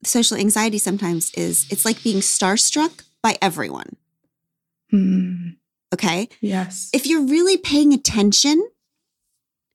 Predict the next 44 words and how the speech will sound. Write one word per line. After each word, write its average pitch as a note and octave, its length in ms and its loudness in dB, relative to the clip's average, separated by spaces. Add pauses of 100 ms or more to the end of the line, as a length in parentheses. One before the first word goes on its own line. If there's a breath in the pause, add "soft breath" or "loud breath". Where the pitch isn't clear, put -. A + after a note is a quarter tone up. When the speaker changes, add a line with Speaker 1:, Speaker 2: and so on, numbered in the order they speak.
(540)
Speaker 1:
you're D#4 160 6
like, D#4 260 0
"Wait, F#4+ 240 2
look C4 260 -2
at B4 140 -2
all F4 140 4
these, D4+ 320 2
we're B3 180 2 (240)
bodies D#4 500 2
walking C4 460 0
around C4+ 460 4
with - 200 -4
all C4+ 260 4
of D4+ 160 -4
these C#4+ 240 0 (400 loud breath)
worlds C#4+ 600 0
inside B3 680 2
of D4 100 0
us, D#4+ 160 2
just, - 120 -2
like, C4 140 0
so C#4+ 280 0
exposed. - 960 0
We're C#4 80 0
just A3+ 100 0
looking A#3+ 480 2
at G#3+ 80 0
each F3+ 180 -2
other. - 320 -6 (800)
We're E4 100 0
just, F4+ 140 0
like, D4 160 0
naked D4 480 2
out G#3+ 160 0
here, A#3+ 180 0
just A3+ 160 -2
looking." A3+ 360 -4
It's D#4 120 0
just, - 280 -2 (520 loud breath)
do C#4 100 2
you D#4+ 80 2
think F4+ 380 0
being D4+ 240 4
in C4+ 100 4